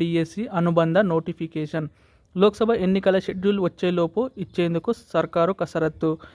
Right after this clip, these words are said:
గణాంకాలు సేకరించిన విద్యాశాఖ. ఈ ఏడాది పదవీ విరమణ చేయుచున్న టీచర్లు మూడు వేల ఎనిమిది వందల మందిగా గుర్తింపు. లోక్సభ ఎన్నికల షెడ్యూల్ వచ్చేలోపు డీఎస్సీ అనుబంధ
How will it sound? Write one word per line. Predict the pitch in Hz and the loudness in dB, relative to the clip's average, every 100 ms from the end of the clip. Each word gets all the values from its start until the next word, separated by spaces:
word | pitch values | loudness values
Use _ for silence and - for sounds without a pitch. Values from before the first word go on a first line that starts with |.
| - _ 175 | -20 _ 0
గణాంకాలు | 180 202 208 208 208 | 2 2 4 2 2
సేకరించిన | 185 185 180 175 196 254 175 | -2 0 -2 -2 -6 -4 -6
విద్యాశాఖ. | 160 175 165 170 156 165 165 | 0 0 2 -2 -2 -4 -2
ఈ | 165 165 | 2 4
ఏడాది | 175 185 185 220 | 4 4 2 -2
పదవీ | 170 170 185 | -4 -2 -2
విరమణ | 180 175 170 208 269 _ _ _ _ | 0 0 0 -2 -6 _ _ _ _
చేయుచున్న | 196 202 208 190 190 262 - _ - _ _ _ _ _ - | 2 2 2 2 2 2 -2 _ -20 _ _ _ _ _ -2
టీచర్లు | 202 202 190 226 220 | 0 4 4 4 4
మూడు | 196 208 196 | 4 4 4
వేల | 190 202 180 | 4 2 -2
ఎనిమిది | 175 175 | -4 -2
వందల | 175 170 165 | -2 -2 -2
మందిగా | 165 165 185 330 _ _ _ 185 | -2 -2 -4 -4 _ _ _ -2
గుర్తింపు. | 170 175 180 165 151 - - _ - | 0 2 0 -2 -4 -8 -14 _ 0
లోక్సభ | 185 214 208 220 180 | 0 2 0 -2 -2
ఎన్నికల | 180 180 185 180 | -2 0 -2 -2
షెడ్యూల్ | 165 180 185 165 | 0 0 0 -6
వచ్చేలోపు | - 175 170 175 220 226 | -4 -2 0 0 0 0
డీఎస్సీ | 170 175 190 226 208 | 0 0 0 0 0
అనుబంధ | 185 180 | 2 2